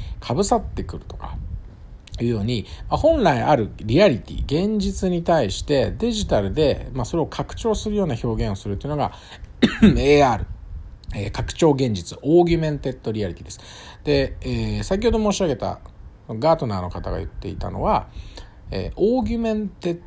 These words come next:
ドアナリティクス、エーエーですね。エーエー。で、まあ、これを日本語の拡張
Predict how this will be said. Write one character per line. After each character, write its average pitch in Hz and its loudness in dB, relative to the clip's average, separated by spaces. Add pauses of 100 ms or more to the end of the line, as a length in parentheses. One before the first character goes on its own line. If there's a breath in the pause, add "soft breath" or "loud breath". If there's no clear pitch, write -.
ド - -4
ア 135 0
ナ 170 8
リ - 0
テ - 0
ィ - -14
ク - -12
ス、 - -10 (460)
エ 147 2
ー 175 4
エ 139 4
ー - -2
で - -8
す - -10
ね。 123 -6 (160)
エ - -6
ー 101 -4
エ 92 -6
ー。 - -14
で、 165 2
ま 160 -4
あ、 - -10
こ 196 -2
れ 220 4
を 220 2
日 185 2
本 240 0
語 240 0
の 233 0
拡 - -10
張 202 2